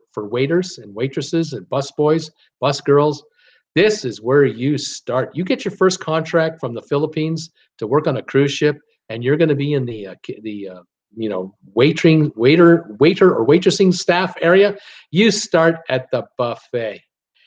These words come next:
And th-, within a month, within a week,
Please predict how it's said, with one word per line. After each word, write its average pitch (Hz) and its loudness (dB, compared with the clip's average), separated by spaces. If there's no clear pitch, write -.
And 139 0
th-, - -20
within 160 -2
a 135 -6
month, 143 -2
within 143 -2
a 151 0
week, 151 -4